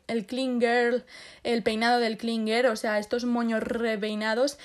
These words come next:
tiene todo el sentido que se sigan llevando porque tienen un montón de sentido co-, y, vamos, se combina perfectamente con la tendencia del geek chic o la tendencia de la oficina chic, como lo, lo digo así en español, que nos entendemos mejor,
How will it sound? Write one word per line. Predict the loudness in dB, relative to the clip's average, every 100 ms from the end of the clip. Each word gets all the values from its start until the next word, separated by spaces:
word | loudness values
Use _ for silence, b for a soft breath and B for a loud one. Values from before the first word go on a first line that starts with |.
| B B
tiene | -4 -2 -2
todo | 2 2 4 4
el |
sentido | 2 0 -2 0 2 2
que | 0
se | -8
sigan | -6 -4 -2
llevando | 2 2 2 -2
porque | -2 -2 -2
tienen | -6 -6 -4
un | -4 -2
montón | -2 -2 -2 -2 0
de |
sentido | 0 -2 -6 -4 -4 0 0 -2 B B B -2
co-, | 0 0 -2
y, | -2 -4 -4 -6
vamos, | -2 -2 -2
se | -4
combina | -2 -2 -2 0 0
perfectamente | -2 -6 -6 -4 -4 -2 -4
con | -4 -2
la | -2
tendencia | -2 -2 -2 -2
del | -2 -4
geek | -4 -6 -8
chic | -6 -4 -4 -6 B B
o | -4 0
la | 0
tendencia | 0 -4 -4 -2 0 0
de | 2
la | 2
oficina | 2 -4 -2 0 0
chic, | -2 -8 -8 -10
como | -4 0 2
lo, | 4 4 4 2 -2
lo | -2 0 2
digo | 2 2
así | 2 0
en |
español, | -4 -2 -2 -2 -2
que | -2
nos | -4
entendemos | -4 -4 -4 -6 -8
mejor, | -10 -12 -14